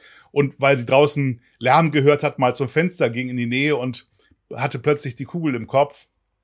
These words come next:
Ein anderer Mann, der wollte gerade das Fenster schließen, so wie er befohlen war. Man soll das Fenster schließen. Und in dem Moment hat ein Polizist, der da auf dem Boden, auf der Straße kniete, den Mann abgeschossen wie einen Vogel, wie sein Sohn, der hat es beobachtet,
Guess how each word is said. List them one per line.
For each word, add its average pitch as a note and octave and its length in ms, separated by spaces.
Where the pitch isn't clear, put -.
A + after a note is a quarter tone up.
Ein - 120
anderer D3+ 360
Mann, C#3+ 360
der A#2 160
wollte C#3 260
gerade B2 320
das A#2 140
Fenster C3 320
schließen, D3 400
so A#2 240
wie A#2+ 80
er A#2 100
befohlen A2+ 540
war. G#2+ 180
Man A2 180
soll A2 200
das G#2 140
Fenster C#3+ 280
schließen. A2+ 380
Und A2 100
in G#2+ 60
dem C3+ 160
Moment B2 420
hat C3 140
ein A#2 100
Polizist, A#2+ 540
der B2 80
da A#2 100
auf A2+ 140
dem A2 340
Boden, B2+ 340
auf A2 140
der A#2 120
Straße B2 440
kniete, C3 540
den A#2 100
Mann B2+ 180
abgeschossen C3 640
wie C3+ 120
einen B2 180
Vogel, B2+ 640
wie G2+ 80
sein F#2+ 240
Sohn, G2+ 320
der F2+ 120
hat F#2 40
es F#2 120
beobachtet, G#2+ 680